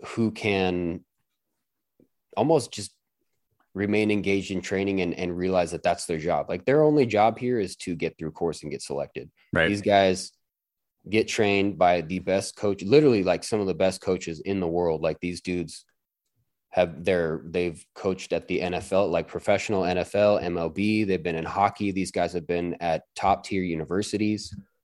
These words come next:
Speaker 1: Um, same with the strength, the swim coaches, the run coaches, like, the entire coaching staff.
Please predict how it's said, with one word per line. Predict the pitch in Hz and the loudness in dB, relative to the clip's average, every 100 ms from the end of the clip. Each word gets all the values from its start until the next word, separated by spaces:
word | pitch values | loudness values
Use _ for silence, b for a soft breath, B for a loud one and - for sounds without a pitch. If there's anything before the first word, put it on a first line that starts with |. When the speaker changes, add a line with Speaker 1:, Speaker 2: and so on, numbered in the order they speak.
| _ - | _ -4
Speaker 1:
Um, | 85 82 78 | -2 -2 -2
same | - 95 | 0 0
with | 87 | 0
the | 78 | -4
strength, | - 95 95 - | -6 -2 -4 -2
the | 82 | -6
swim | - 98 104 | -2 -2 0
coaches, | 110 107 - 110 - | -2 -2 0 -2 -2
the | 85 | 0
run | 90 | 0
coaches, | 92 101 95 92 | 0 -4 -2 -2
like, | 87 82 | -2 -2
the | 85 | -4
entire | 85 - 120 | -2 2 2
coaching | - 110 110 120 | 4 -2 0 -4
staff. | 113 117 117 120 | -2 2 4 2